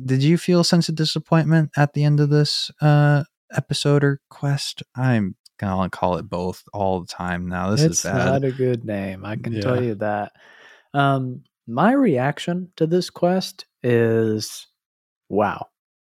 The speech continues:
Speaker 2: what a, what a waste of time." You know, what was the
Speaker 1: Mm-hmm.
Speaker 2: point of this? I felt like it was very lackluster, didn't get a lot of answers.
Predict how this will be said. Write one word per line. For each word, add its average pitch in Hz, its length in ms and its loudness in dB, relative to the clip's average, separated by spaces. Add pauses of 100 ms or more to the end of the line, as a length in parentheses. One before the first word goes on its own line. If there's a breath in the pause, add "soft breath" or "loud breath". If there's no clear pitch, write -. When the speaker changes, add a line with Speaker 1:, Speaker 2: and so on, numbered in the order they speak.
(360)
Speaker 2:
what 165 340 6
a, 123 420 6
what 143 140 2
a 135 40 4
waste 104 280 -2
of 98 60 -14
time." - 260 -8 (220)
You 110 100 -8
know, - 100 -2
what 147 180 4
was 143 160 0
the 101 60 -8
Speaker 1:
Mm-hmm. 107 100 -4
Speaker 2:
point 104 180 0
of 82 60 -12
this? - 280 -10 (120)
I 110 140 -2
felt 110 320 0
like 98 280 -8
it 95 60 -6
was 92 160 -8
very 117 280 0
lackluster, 165 1040 2 (360 loud breath)
didn't 151 220 2
get 135 140 0
a 123 80 -2
lot 117 160 0
of - 120 -4
answers. 143 1000 4